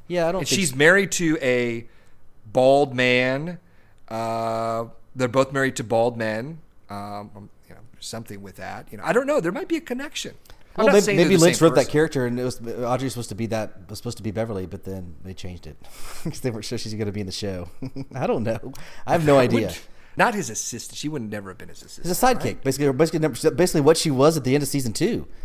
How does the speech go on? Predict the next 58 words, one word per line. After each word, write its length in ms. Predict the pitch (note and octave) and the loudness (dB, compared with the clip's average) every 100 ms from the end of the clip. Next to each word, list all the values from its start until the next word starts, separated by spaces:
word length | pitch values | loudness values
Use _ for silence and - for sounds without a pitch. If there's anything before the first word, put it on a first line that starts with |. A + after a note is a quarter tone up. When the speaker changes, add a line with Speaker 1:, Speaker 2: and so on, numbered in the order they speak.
| - - | -10 0
Speaker 1:
She 80 | B2+ | 4
Speaker 2:
Yeah, 60 | |
Speaker 1:
was 80 | - | 6
Speaker 2:
that's 100 | D#3 E3 | 6 6
Speaker 1:
becoming 140 | D3+ | 6
Speaker 2:
true. 20 | C#3+ | 6
Speaker 1:
his 100 | C3+ | 2
number 160 | C3 | 0
two. 320 | - G3 G2 - - - - - - | 0 -4 -4 -10 -14 -14 -14 -14 -14
Speaker 2:
Yeah, 220 | F2+ F2 | -10 -6
that's 180 | F#2 - | -6 -6
true. 120 | - | -4
Speaker 1:
Jerry 160 | A#2 C#3 | 0 0
was 120 | C3 | 0
gonna 140 | C3 A2+ | -4 0
go 120 | A2 | 2
off, 180 | A#2 A2 | 2 0
and 100 | A2 | -6
that 80 | |
was 100 | G#2 | -6
it. 180 | C3 B2+ - | -6 -8 -10
And 160 | F2+ | -12
then 160 | F2 E2 - G2+ | -12 -12 -12 -12
she 140 | G2 G2 | -8 -8
was 100 | G2 | -8
gonna 120 | F#2 | -8
take 180 | F#2+ G2+ | -4 -4
over. 260 | G#2+ A2 - - - - - | -2 -4 -6 -10 -12 -10 -4
Speaker 2:
Well, 100 | D3+ | 0
what 140 | F#3 | 2
do 60 | A3+ | 2
you 100 | A3 | 0
think? 320 | - B3+ A3 | 0 -2 0
The 80 | D#3 | -2
hum, 420 | - F3+ A3 E3+ - | -2 -4 -4 -4 -4
obviously, 560 | D#3 E3+ D3 - C3 | -4 -2 -4 -4 -4
in 240 | C3+ C3 A#2+ | -4 -4 -6
the 80 | |
furnace 440 | - D#3 G3+ - - | -6 -6 -6 -6 -6
room 220 | A2 A2+ | -6 -6
is 80 | G#2 | -8
Speaker 1:
It's 80 | A2+ | -8
a 40 | |
Speaker 2:
related 360 | G#2+ A#2 C#3+ - | -4 0 6 6
Speaker 1:
portal, 180 | F#4+ - | 6 -2
Speaker 2:
to 220 | B2 B2 | -4 -4
Speaker 1:
Tom. 120 | - | -4
Speaker 2:
that 160 | A#2+ A2 | -4 -4
Speaker 1:
I 40 | |
know 120 | D3+ | 0
that. 120 | C3+ B3 | 2 2
Speaker 2:
portal. 260 | F#3+ A#2 C3 | 0 -2 -4
Speaker 1:
Yes, 500 | - D#4+ C#4 - - - | -8 -10 -10 -14 -18 -20
it's 100 | - | -14
a 40 | |
big 180 | - A#3 | -12 -4
portal. 240 | - - - | 0 2 4
Speaker 2:
So, 300 | D#3 D3 | 2 2